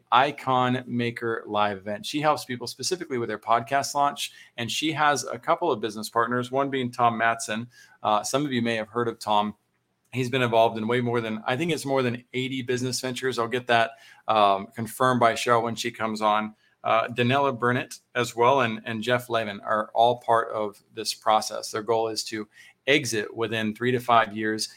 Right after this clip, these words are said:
They're very good at building business models, uh, getting people invited to those business models. There's a lot you can learn from her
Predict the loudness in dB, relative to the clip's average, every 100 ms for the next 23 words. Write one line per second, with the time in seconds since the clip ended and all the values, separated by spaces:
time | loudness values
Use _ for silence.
0 | _ _ -2 2 2 2 2 2 2 0
1 | -4 -2 0 0 0 0 -2 -4 -4 0
2 | 2 2 2 0 -4 -6 -4 -2 -2 -4
3 | -6 -4 -8 -10 -2 0 0 -4 0 2
4 | 2 -2 -4 -4 -6 -6 -6 0 2 2
5 | -4 -6 -6 2 2 2 -8 -10 -12 -12
6 | -14 -18 -8 -6 -6